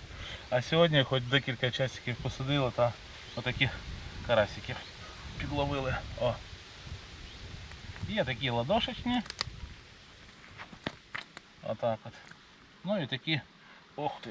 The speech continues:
богатирі. Ось це. Отакі.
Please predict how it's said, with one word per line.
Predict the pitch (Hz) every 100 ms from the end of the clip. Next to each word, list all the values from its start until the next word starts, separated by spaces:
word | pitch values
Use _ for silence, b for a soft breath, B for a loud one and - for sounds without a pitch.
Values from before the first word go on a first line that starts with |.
| 78
богатирі. | 95 127 127 139 143 - - -
Ось | 110 107
це. | - 107 - - - - - - - - - -
Отакі. | - 110 104 120